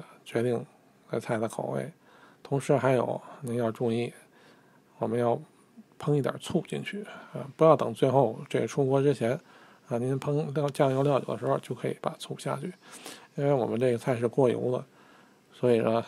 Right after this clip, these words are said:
这个醋除了能够提鲜之外，还能够有这个解腻的效果。所以这里边这醋，哎，不能不放。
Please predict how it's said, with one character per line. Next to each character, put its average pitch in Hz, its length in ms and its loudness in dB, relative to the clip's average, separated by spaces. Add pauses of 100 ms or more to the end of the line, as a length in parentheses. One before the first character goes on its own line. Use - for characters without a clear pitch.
这 127 160 -4
个 123 100 -4
醋 135 300 0
除 - 260 -6
了 131 80 0
能 127 100 -2
够 131 120 -2
提 127 220 -6
鲜 139 260 4
之 139 100 4
外， 139 200 2 (200)
还 117 100 -4
能 127 200 0
够 117 140 -2
有 113 140 -4
这 127 60 -2
个 123 80 -2
解 113 260 -2
腻 143 160 -2
的 113 120 -2
效 - 200 2
果。 156 200 -10 (520)
所 - 180 -4
以 131 140 0
这 143 140 6
里 120 60 2
边 - 120 -4
这 123 140 0
醋， 175 300 0 (340)
哎， - 160 -8 (340)
不 123 140 0
能 104 260 -2 (160)
不 110 120 -4
放。 107 200 0